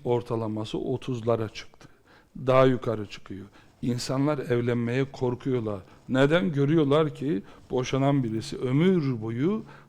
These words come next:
nafaka ödemek zorunda kalıyor. Kadın gidiyor, bir adamla yaşıyor ama hala nikah yapmıyor onunla.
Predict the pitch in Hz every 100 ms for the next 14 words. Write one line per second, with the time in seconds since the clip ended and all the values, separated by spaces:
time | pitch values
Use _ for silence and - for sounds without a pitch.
0 | - 113 120 127 156 - 180 - 127 120
1 | 135 175 135 123 120 117 107 101 110 98
2 | 104 110 _ _ _ _ _ - - _
3 | - 131 139 143 135 135 123 110 151 -
4 | - - - _ - 151 143 139 135 117
5 | 110 - 98 110 - - - _ - 120
6 | 120 127 143 131 127 160 - 120 - 123
7 | 127 123 - 110 107 104 104 143